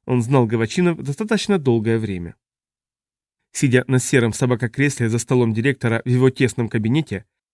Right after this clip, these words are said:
Маки машинально перекладывал доклад из одной руки в другую.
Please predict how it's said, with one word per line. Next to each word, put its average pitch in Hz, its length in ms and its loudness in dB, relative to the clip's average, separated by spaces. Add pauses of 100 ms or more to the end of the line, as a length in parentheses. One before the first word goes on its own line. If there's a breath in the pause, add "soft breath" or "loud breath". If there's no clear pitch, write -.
(160)
Маки 139 320 2
машинально 151 520 2
перекладывал 120 600 0
доклад 120 420 -2
из 120 200 -2
одной 120 240 4
руки 117 260 0
в 110 40 -2
другую. 110 480 -8